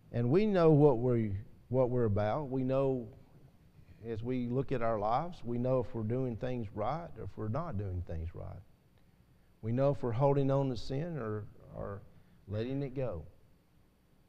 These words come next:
And, uh, those things that are not right in our lives, if we are truly repentant of what we are doing, and we believe that we need to let go of sin, we'll do it.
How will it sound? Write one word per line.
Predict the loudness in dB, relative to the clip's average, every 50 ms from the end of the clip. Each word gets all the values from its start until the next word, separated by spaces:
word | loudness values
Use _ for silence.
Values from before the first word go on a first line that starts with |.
| _ _ -20 -20 -20 -20 _ _ _ _ -20 -18 -12 -8
And, | -4 -4 -2 -2 -2 -2
uh, | -2 -2
those | -2 -2 -2 -2 -2 0
things | 0 0 0 0 -2 -4
that | -4 -4
are | -4
not | -2 -2 -4 -4 -2
right | -2 -2 0 0 -2
in | -4 -6 -6
our | -4 -4
lives, | -2 -2 -4 -4 -6 -8 -10 -14 -16 -18 -20 -20 -20 -20 -20 -20 -20 -18 -12
if | -10 -10 -8 -8
we | -6 -6 -6 -6 -6 -6 -8 -12 -14 -18 -20 -20 -20 -20 -20 -16 -10
are | -8 -6
truly | -6 -4 -2 -2 -2 -2 -4 -6 -8 -10 -12 -16 -20 -20 -16 -12
repentant | -10 -8 -8 -8 -6 -4 -4 -4 -4 -4 -8 -10 -14 -20 -20 _ _ _ _ _ _ -12
of | -12 -10 -8
what | -6 -6 -6 -6 -8
we | -8 -8 -8 -8 -8 -10 -12 -16 -20 -20 _ _ _ _ _ _ _ _ -10 -6
are | -2 0
doing, | 0 2 2 2 0 0 0 -2 -4 -8 -10 -16 -20 -20 -20 -20 -20 -20 -20 -20 -20 -20 -20 -20 _ _ _ _ _ _ _ -14 -10
and | -8 -8 -6
we | -6 -4 -4 -4 -4 -6 -8 -12 -16 -20 -20 -20 -20 _ _ _ _ _ _ _ _ _ _ _ _ -6
believe | -4 -4 -2 0 2 2 2 2 0 0 -2 -4
that | -4 -4 -2
we | -2 -2 -2 -2
need | 0 -2 -2 -2 -2
to | -4 -4
let | -2 -2 -2 -2 -2
go | 0 0 0 0 0
of | -2 -6
sin, | -6 -6 -6 -4 -4 -4 -6 -8 -8
we'll | -8 -6 -4
do | -4 -2 -2 -2 -4 -6
it. | -8